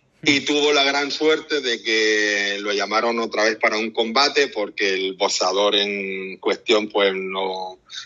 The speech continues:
Speaker 1: digamos que le surgió un problema o a saber.
Speaker 2: Sí.
Speaker 1: A él se lo ofrecieron y él dijo que, que
Speaker 2: Ujú.
Speaker 1: adelante, que él, que claro, él tenía que, que dar de comer a su familia.
Speaker 2: Claro.
Speaker 1: <laughs>
Speaker 2: Que él iba.
Speaker 1: Y, y tuvo la, la gran suerte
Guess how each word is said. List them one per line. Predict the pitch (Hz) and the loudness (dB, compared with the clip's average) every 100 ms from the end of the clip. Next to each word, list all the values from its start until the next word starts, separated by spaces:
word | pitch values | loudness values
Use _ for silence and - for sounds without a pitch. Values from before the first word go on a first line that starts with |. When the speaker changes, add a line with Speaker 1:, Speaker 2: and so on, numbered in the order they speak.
| - | -2
Speaker 1:
digamos | - 98 98 | 2 2 2
que | - - | -2 0
le | - | 2
surgió | - 92 113 | 0 0 0
un | 107 | 0
problema | 98 101 139 135 120 117 | 2 2 2 2 0 2
o | 110 107 104 104 | 2 2 2 2
a | 104 | 0
saber. | 120 120 139 - - - - | 2 2 0 -2 -10 -14 -14
Speaker 2:
Sí. | 151 135 131 - | -12 -12 -14 -2
Speaker 1:
A | 143 123 | 2 2
él | 127 120 | 0 -2
se | |
lo | 139 | -2
ofrecieron | 123 - - 156 156 160 170 160 | 0 0 2 2 4 2 0 -2
y | 117 | -2
él | 110 107 | -2 -4
dijo | 110 - 117 | -6 -4 -4
que, | 117 104 98 95 92 - | -2 0 0 0 -2 -2
que | |
Speaker 2:
Ujú. | 95 | -2
Speaker 1:
adelante, | 92 110 117 95 87 | 0 -2 0 -4 0
que | 92 95 | 0 0
él, | 98 95 90 87 _ _ _ | -4 -12 -18 -20 _ _ _
que | 104 131 | -2 2
claro, | 196 214 117 | 4 4 2
él | 202 | 2
tenía | 113 113 107 | 2 4 2
que, | 107 104 104 98 | 2 2 0 -2
que | 107 | -2
dar | 104 | 0
de | 101 | -2
comer | 101 101 95 | -4 -4 -6
a | |
su | - | -6
familia. | 101 95 120 139 92 - | -8 -2 0 2 0 -4
Speaker 2:
Claro. | 139 127 127 - - | -10 -10 -10 -14 -6
Speaker 1:
<laughs> | - - - - - _ _ _ - | -2 0 -2 -8 -20 _ _ _ -10
Speaker 2:
Que | 139 | -8
él | 143 | -8
iba. | 143 127 - - - | -8 -8 -10 -8 0
Speaker 1:
Y, | 143 143 135 131 127 127 - - | 2 2 2 2 0 -4 -18 -4
y | 139 123 | -4 -2
tuvo | 135 131 135 | -4 0 2
la, | 131 127 123 123 120 | 2 2 0 -2 -2
la | 117 | -2
gran | 113 127 123 | -2 -4 -6
suerte | - 139 156 - | -2 -2 -2 -2